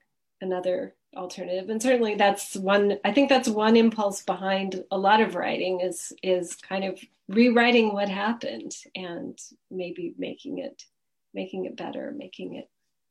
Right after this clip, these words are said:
making it into something that has meaning. Um, well, uh, one last thing that I'd like to ask all of you is, um, what have you been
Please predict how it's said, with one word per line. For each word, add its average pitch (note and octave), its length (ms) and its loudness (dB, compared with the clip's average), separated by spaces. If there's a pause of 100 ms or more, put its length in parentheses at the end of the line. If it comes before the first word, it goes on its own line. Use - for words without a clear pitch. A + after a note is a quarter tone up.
(100)
making F#3 340 -12
it F3+ 100 -8
into F3 240 -12
something F3 560 -10
that E3+ 100 -8
has E3+ 240 -16
meaning. F3 420 -12 (1800)
Um, B3 340 2 (180)
well, C4+ 500 6 (680)
uh, G#3+ 380 2 (300)
one C4 320 2
last D4 260 4
thing C#4+ 220 6
that A3+ 100 4
I'd G3 460 0
like G3+ 320 -2
to - 120 -2
ask G#3+ 320 -2
all A3+ 180 0
of B3+ 120 -2
you G#3+ 440 2
is, G3+ 640 -4 (100)
um, F#3 560 -6 (520)
what G3 460 -4 (280)
have F#3 240 -10
you G3 260 -12 (100)
been F#3 600 -6